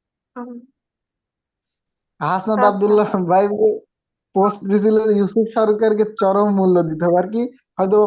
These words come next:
Speaker 2: ফান করেই দিছিল তো ইউনু-, ইউনূস সরকারকে, ঠিক আছে? তো বিষয় হচ্ছে, আচ্ছা, তোমাদের রাসেল, রাসেল ভাইয়ের কথা মনে আছে? আগে যারা ভর্তি হচ্ছে চিনো, মনে
Speaker 1: হ্যাঁ।
Speaker 2: আছে?
Speaker 1: হ্যাঁ।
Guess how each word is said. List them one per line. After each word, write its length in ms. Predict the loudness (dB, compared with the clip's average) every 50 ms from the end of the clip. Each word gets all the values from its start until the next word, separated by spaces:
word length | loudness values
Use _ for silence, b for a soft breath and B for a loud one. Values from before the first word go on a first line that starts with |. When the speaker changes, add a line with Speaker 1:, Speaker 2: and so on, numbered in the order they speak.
| 0 -2
Speaker 2:
ফান 200 | -2 -2 0 0 0
করেই 240 | 0 2 2 2 0
দিছিল 340 | 0 -2 -2 0 0 0 0 0 -2 -8 b b b _
তো 120 | -4 -2 0
ইউনু-, 300 | 0 2 2 0 0 0 -2 -4 -4 -10 -16 -16
ইউনূস 340 | -12 -8 -4 -4 -4 -4 -6 -8 -4
সরকারকে, 580 | -2 -2 -2 0 -2 -4 -4 -4 -4 -4 -4 -4 -4 -6 _ _ _ _ _ _ _ _ _ _ _ -20 _ _ _ _ _ _ _ _ _ _ _ _ _ _ _ _ -2
ঠিক 120 | 0 2 2
আছে? 240 | 0 0 -2 -6 -6 -6 -12 _ _ _ _ _ _ _ _ _ _ _ _ _ _ _ _ _ _ _ _ _ _ _ _ _ _ -2
তো 60 | 0 2 2 4 4 4 4 4 4 2 2 0
বিষয় 300 | -2 -4 -4 -2 -2 -2
হচ্ছে, 300 | -2 -4 -8 -2 0 2 2 4 4 2 0 0 -4 -12 _ _ _ _ _ _ _ _ _ _ _ _ _ _ _ _ _ _ _ _ _ _ _ _ -8 -6
আচ্ছা, 180 | -2 -2 0
তোমাদের 320 | 0 2 0 2 2 4 4
রাসেল, 380 | 4 2 0 0 -4 -4 -4 -4 -4 -4 -2 0
রাসেল 280 | 0 0 0 0 0
ভাইয়ের 220 | 2 2 2 2 2
কথা 160 | 0 0 0
মনে 200 | 0 0 0 0 0
আছে? 240 | -2 -2 0 -2 -2 -2 -2
আগে 240 | 0 0 2 2 2
যারা 180 | 2 2 2 2
ভর্তি 240 | 2 0 -2 -2 -6
হচ্ছে 180 | -4 -4 -6 -6
চিনো, 280 | -6 -8 -8 -6 -8 -10 -12 -16 _ _ -6
মনে 180 | -4 0 2
Speaker 1:
হ্যাঁ। 40 | 2
Speaker 2:
আছে? 200 | 2 2 0 -4 -6 -8 _ _ _ _ _ _ _ _ _ _ _ _ _ _ _ _ _ -4
Speaker 1:
হ্যাঁ। 260 | -2 -2 0 -2 -2